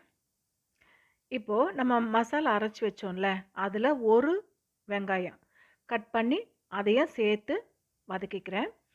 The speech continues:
இப்போ இதுல ஒரு டீஸ்பூன் அளவுக்கு ரெட் சில்லி பவுடரு, ஒரு டீஸ்பூன் அளவுக்கு சீரகத்தூள் சேர்த்துட்டு நல்லா வதக்கிக்கிறேன். நல்லா வதக்கிட்டு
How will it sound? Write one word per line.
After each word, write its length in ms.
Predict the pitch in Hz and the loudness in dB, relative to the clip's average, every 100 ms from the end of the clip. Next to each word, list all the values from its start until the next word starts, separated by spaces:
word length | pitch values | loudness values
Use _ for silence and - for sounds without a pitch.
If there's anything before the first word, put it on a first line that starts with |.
| _ _ _ _ - | _ _ _ _ -10
இப்போ 200 | 247 254 | 0 4
இதுல 260 | 240 214 247 403 - _ _ _ | 6 4 2 0 -4 _ _ _
ஒரு 200 | 226 262 | -2 -2
டீஸ்பூன் 380 | 294 269 254 240 | -2 -6 -6 -2
அளவுக்கு 260 | 220 220 214 | 0 0 -2
ரெட் 200 | 196 - | -4 -6
சில்லி 180 | 220 214 | -6 -4
பவுடரு, 420 | 208 208 220 277 381 - | -2 -2 0 0 -2 -8
ஒரு 180 | 208 202 | -8 -4
டீஸ்பூன் 380 | 214 208 214 202 | -4 -4 -6 -6
அளவுக்கு 380 | 202 202 226 233 247 - _ - - _ _ _ _ _ _ _ | -6 -4 -2 0 -2 -8 _ -20 -20 _ _ _ _ _ _ _
சீரகத்தூள் 600 | 208 233 233 214 208 185 175 - _ | 0 4 4 2 -2 -8 -10 -14 _
சேர்த்துட்டு 600 | - 220 247 247 180 196 294 - _ | -2 2 2 0 -6 -4 -4 -6 _
நல்லா 280 | 220 185 220 | -12 -4 -4
வதக்கிக்கிறேன். 680 | 214 190 190 190 190 190 311 - _ _ _ _ _ _ _ _ _ _ _ _ _ _ _ _ _ _ _ _ _ _ _ _ _ | -4 -8 -10 -12 -6 -4 -4 -6 _ _ _ _ _ _ _ _ _ _ _ _ _ _ _ _ _ _ _ _ _ _ _ _ _
நல்லா 240 | 233 247 285 | 2 6 8
வதக்கிட்டு 560 | 247 226 254 247 214 | 6 4 2 -2 -4